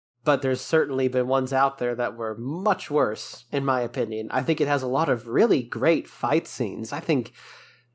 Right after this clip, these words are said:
James Wan just nailed those long take fights, does a great job with those. You know, the set pieces are incredible.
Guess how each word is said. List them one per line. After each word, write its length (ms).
James 480
Wan 420
just 280
nailed 560
those 280
long 440
take 360
fights, 580
does 180
a 60
great 340
job 340
with 180
those. 500
You 120
know, 120
the 60
set 300
pieces 380
are 140
incredible. 760